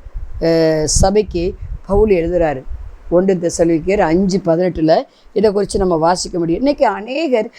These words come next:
"என்னை குறித்து தேவ சித்தம் என்ன?" நிறைய பேர் எனக்கு போன் அடிப்பாங்க,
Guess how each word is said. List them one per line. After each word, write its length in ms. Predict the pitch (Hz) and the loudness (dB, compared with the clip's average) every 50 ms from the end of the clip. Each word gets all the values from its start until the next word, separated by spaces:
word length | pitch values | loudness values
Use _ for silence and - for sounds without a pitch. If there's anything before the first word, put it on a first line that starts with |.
| - - _ - | -20 -20 _ 2
"என்னை 380 | 240 269 302 330 330 339 349 | 2 2 2 2 0 -2 -2
குறித்து 400 | 330 - 330 349 330 - 339 294 | -2 -2 -8 -8 -6 -8 -8 -2
தேவ 280 | 247 269 277 294 285 294 | 0 2 2 2 0 -4
சித்தம் 360 | - - 262 202 _ 269 247 | -4 -4 -10 -6 _ -4 -4
என்ன?" 480 | 233 220 214 220 214 208 190 165 156 160 _ _ _ _ _ _ | -4 -4 -4 -2 0 0 0 0 -2 -8 _ _ _ _ _ _
நிறைய 260 | 190 208 226 262 285 | 2 4 6 6 6
பேர் 120 | 285 294 277 | 4 2 2
எனக்கு 180 | 262 226 196 | 2 0 -2
போன் 200 | - 196 208 208 | -2 0 -2 0
அடிப்பாங்க, 500 | 202 196 185 180 - 165 160 151 135 143 | 0 0 -2 -2 -2 -2 -4 -4 -4 -6